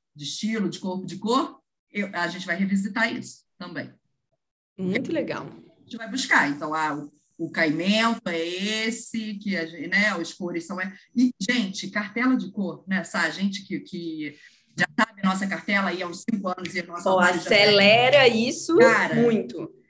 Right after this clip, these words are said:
Speaker 1: você, porque eles são, a maioria é separado por cor.
Speaker 2: Por cor.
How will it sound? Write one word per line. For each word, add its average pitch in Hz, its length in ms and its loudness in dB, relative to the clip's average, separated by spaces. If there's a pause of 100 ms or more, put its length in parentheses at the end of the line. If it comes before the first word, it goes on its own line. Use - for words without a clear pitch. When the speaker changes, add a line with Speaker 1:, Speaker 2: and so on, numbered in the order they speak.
(160)
Speaker 1:
você, 247 420 4
porque 277 240 6
eles 294 180 4
são, 302 220 2
a 254 80 6
maioria 277 640 6
é - 40 -4
separado 214 540 -2
por 254 320 0
cor. 135 220 -4 (600)
Speaker 2:
Por 240 160 2
cor. - 340 0